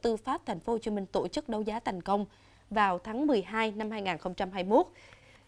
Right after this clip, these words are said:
Dù vậy, chỉ ít ngày sau đó, các công ty trách nhiệm hữu hạn đầu tư bất động sản Ngôi Sao Việt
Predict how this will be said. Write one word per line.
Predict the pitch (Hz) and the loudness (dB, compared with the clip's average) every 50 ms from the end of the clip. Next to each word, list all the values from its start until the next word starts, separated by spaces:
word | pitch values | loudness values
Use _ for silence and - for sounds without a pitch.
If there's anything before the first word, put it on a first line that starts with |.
| - | -2
Dù | - 226 262 240 | 4 4 4 6
vậy, | 202 220 180 165 170 170 180 175 | 6 6 6 6 4 4 2 0
chỉ | - 208 196 190 | 0 0 0 0
ít | - 302 302 - | 0 -2 -2 -2
ngày | 285 233 185 170 | -2 0 -2 -2
sau | - - 226 202 202 | -2 -2 -2 -2 0
đó, | 202 196 190 202 269 359 - - - - _ - | 2 2 2 2 0 -2 -4 -10 -20 -20 _ -4
các | 320 349 - | -4 -2 0
công | - 262 240 | 0 -2 0
ty | - - 254 247 240 | 0 2 2 2 2
trách | 240 - - 359 - 302 | 0 -2 -6 -4 -2 0
nhiệm | 247 170 165 - | 0 0 0 -2
hữu | 214 196 190 | -2 -2 -2
hạn | 220 240 208 131 147 190 | -2 -4 -4 -4 -2 0
đầu | 190 180 170 | 0 0 2
tư | - - 220 220 | 4 6 6 6
bất | 214 214 - - | 6 4 0 0
động | - 185 165 | -2 -2 -2
sản | - - 190 - 196 | -4 -6 -6 -4 -2
Ngôi | 220 220 202 | -2 -2 -2
Sao | - 233 208 | -2 -4 0
Việt | 190 214 208 180 - | 6 6 6 6 6